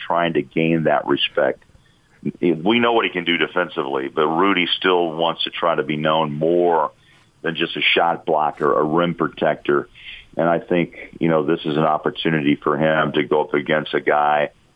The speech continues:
that really does challenge him, and the same for Jokic. Uh, Rudy challenges him. So, uh, again, I think, uh, this was a marquee matchup, and so far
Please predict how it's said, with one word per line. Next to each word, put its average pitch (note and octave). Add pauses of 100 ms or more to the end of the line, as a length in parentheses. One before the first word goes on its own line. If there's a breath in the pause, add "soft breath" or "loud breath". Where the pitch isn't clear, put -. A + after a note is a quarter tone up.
that E2
really A2+
does F#2+
challenge F#2
him, D2+
and D2+
the D2+
same F#2
for D#2
Jokic. D2 (600 loud breath)
Uh, D#2
Rudy F2
challenges E2
him. E2+
So, D2+ (440)
uh, C#2+
again, D#2+
I E2
think, F2 (100)
uh, G1+
this D2+
was E2+ (140)
a D#2+
marquee F2+
matchup, E2
and D2
so F2
far F2